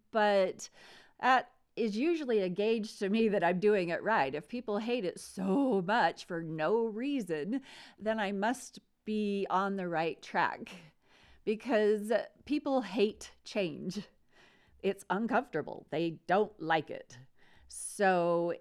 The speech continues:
if the person i-, is done talking to me and goes skipping out of my office, I have not done my job.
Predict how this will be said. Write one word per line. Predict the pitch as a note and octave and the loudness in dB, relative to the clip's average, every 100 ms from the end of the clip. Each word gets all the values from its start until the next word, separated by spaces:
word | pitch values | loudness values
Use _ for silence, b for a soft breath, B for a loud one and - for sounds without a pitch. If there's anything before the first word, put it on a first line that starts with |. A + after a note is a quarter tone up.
| _ - | _ 2
if | G#3+ A3 - _ - - - _ _ - - - - - | 2 2 -6 _ -20 -20 -20 _ _ -20 -20 -20 -20 -10
the | F#3 F3+ | -4 -2
person | F#3+ B3+ D#4 A3+ E3+ F3 A3 G#3 F#3 b b b b b _ _ - | 4 4 4 2 2 2 -2 -2 -6 b b b b b _ _ -2
i-, | F#3 - - - - | 0 0 -8 -4 0
is | G3 | 2
done | F3+ A3 | 4 4
talking | G#3 A#3 C4+ A#3+ E3 E3+ | 4 0 0 -2 -4 -4
to | - | -6
me | D#3+ C#3+ C3 F3 G#3 B B B _ - | -6 -6 -6 -6 -8 B B B _ -4
and | F#3+ F#3 F3+ F3 F3 E3+ E3+ E3 E3 E3+ F3+ - b b _ _ - | -2 0 0 0 2 2 2 0 -2 -2 -4 -6 b b _ _ -6
goes | F#3 F#3 F3+ | 0 0 0
skipping | - - C#4 A#3 G3+ G3+ | -8 -6 -2 2 2 4
out | A3 G#3+ | 2 2
of | F3 F3 | 0 -2
my | E3+ E3+ | -2 0
office, | E4+ E4+ D#3+ B2 G#3+ - | 0 -2 -6 -4 -2 -2
I | B3 | -2
have | D4+ G#3 | -2 -2
not | A3 - | -4 -2
done | G#3+ G3 | -2 0
my | E3 D#3+ | -2 -4
job. | B3+ D4+ A#2 - | -4 0 -2 -4